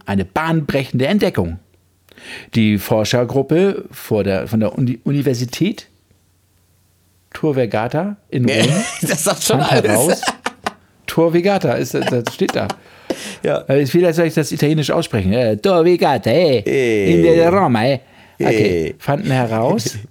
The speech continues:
Speaker 2: <laughs>
Speaker 1: dass es nicht nur einen einzelnen Punkt gibt, an der Ekstase der Frau beteiligt ist. In der Studie, die sie im Fachmagazin X Y siebenundvierzig elf null acht fünfzehn veröffentlichten,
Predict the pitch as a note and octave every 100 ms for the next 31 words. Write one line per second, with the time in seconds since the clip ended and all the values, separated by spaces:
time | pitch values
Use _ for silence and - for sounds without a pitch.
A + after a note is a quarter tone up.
0 | _ _ _ - - _ _ _ _ C3+
1 | B2+ C3+ E3+ D3+ C#3+ B2 B2+ B2+ A#2 G#2+
2 | - G3 G3 A2+ C#3+ - - _ _ _
3 | _ - A#2+ A2+ C3 A#2 A2 G#2+ - _
4 | _ _ _ _ - A2+ - - C#3 C#3
5 | G#2+ G2+ - - F#2+ G2 - F#2 F#2 -
6 | - D#3+ - _ - - - - A#2+ G#2+
7 | - - F3 D#4 B2+ G#2+ C#3+ C3+ _ -
8 | G#2 A2+ G#2+ G#2 G#2 - G#2 - C#3+ -
9 | A2+ A2 - A2+ A2 A#2+ - - - A2
10 | G2+ A2+ G#2 - G#2+ G#2+ G#2 G#2 - -
11 | C3+ - A2 - - - G3 E3+ C3+ F#3+